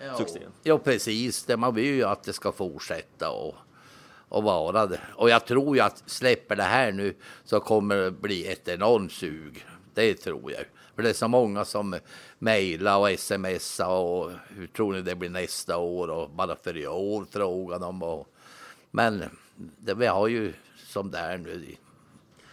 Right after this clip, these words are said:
Speaker 2: Jag tänker också, du, du har ju lyckats väldigt bra med att få hit, eh, stora artister, riktigt
Speaker 1: Ja.
Speaker 2: stora artister till en relativt liten plats.
Speaker 1: Ja.
Speaker 2: Jag tror också att det beror på att du är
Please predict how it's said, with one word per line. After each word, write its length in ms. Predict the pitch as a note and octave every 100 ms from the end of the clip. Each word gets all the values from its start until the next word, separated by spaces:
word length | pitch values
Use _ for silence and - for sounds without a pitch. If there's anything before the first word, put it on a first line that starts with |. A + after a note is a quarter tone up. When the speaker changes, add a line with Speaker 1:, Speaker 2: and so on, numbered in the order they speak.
| -
Speaker 2:
Jag 100 | D3+
tänker 220 | F3 F3+
också, 220 | E3+ G3
du, 220 | D#3 D3+ C#3
du 100 | D3+
har 100 | D#3+
ju 60 |
lyckats 360 | D#3+ D3+ D#3+ D#3
väldigt 240 | C3+ B2+
bra 160 | D3+ C#3
med 120 | A#2+
att 100 | A2+
få 120 | B2
hit, 340 | A#2+ B2 - A2
eh, 920 | G2+ G2 E2+ E2+ D#2+ D2 C#2 C#2 -
stora 400 | G#2 - C3 A#2
artister, 460 | A#2 - D#3+ - F#2
riktigt 420 | A#2+ C#3+ - D3+
Speaker 1:
Ja. 20 | -
Speaker 2:
stora 220 | G#2+ G2+
artister 500 | - F#2 - F#2+ F#2+
till 200 | - G#2
en 200 | G#2+ G#2+
relativt 600 | - A2 A#2 A2+ A2+ A2+
liten 300 | B2 G#2+ B2
plats. 420 | A#2+ D#3+ - - - C#3+
Speaker 1:
Ja. 80 | B2 A#2+ A2+ _ _
Speaker 2:
Jag 380 | B2 A#2+ E3 E3
tror 160 | C#3+ A#2+
också 380 | G#2+ - A#2 G2+ - _ _ -
att 180 | G#2+ -
det 120 | B2+
beror 280 | A#2 A2 G2
på 200 | - G#2+
att 120 | - _
du 220 | B2+ B2
är 360 | G2 F#2+ F#2